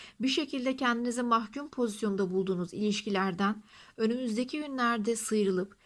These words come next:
yeni başlangıçlar yapma olasılığınız, ilham dolu yeni başlangıçlar yapma olasılığınız yüksek gibi gözüküyor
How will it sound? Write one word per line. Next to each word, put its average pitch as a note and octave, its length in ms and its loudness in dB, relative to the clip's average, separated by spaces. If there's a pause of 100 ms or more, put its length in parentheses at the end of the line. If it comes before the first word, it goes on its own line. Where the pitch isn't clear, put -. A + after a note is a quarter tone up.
(240)
yeni A3 340 2
başlangıçlar A3+ 920 2
yapma G#3 440 0
olasılığınız, G3 720 0
ilham G#3+ 480 0
dolu F3+ 160 0
yeni G3 260 0
başlangıçlar F3+ 760 -2
yapma G3+ 380 0
olasılığınız F#3 680 -2 (420)
yüksek A#3+ 420 -2
gibi E3+ 220 2
gözüküyor E3+ 540 0